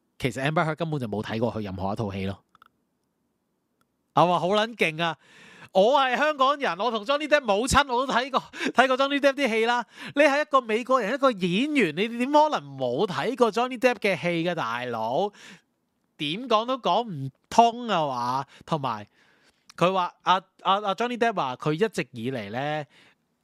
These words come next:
啊，Amber Heard 呢，喺亦接近佢嘅時候呢，都只係喺度扮到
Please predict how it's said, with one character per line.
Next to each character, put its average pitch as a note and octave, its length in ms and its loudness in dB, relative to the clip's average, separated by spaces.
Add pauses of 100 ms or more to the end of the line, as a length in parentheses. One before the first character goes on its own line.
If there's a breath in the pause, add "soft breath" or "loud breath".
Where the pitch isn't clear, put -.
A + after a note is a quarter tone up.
(580)
啊， D3 340 0
Amber F3+ 240 -2
Heard F3 120 -4
呢， F3 200 -2
喺 D#3+ 100 -4
亦 F3+ 240 -4
接 - 440 -6
近 D3+ 80 -2
佢 C#3+ 300 -2
嘅 C#3+ 120 -4
時 B2+ 160 -6
候 A#2 140 -2
呢， C3+ 100 -2
都 F#3+ 140 -2
只 E3+ 120 -2
係 F3 120 -2
喺 D3 140 -4
度 F3+ 80 -4
扮 B2 240 -6
到 C#3 200 -4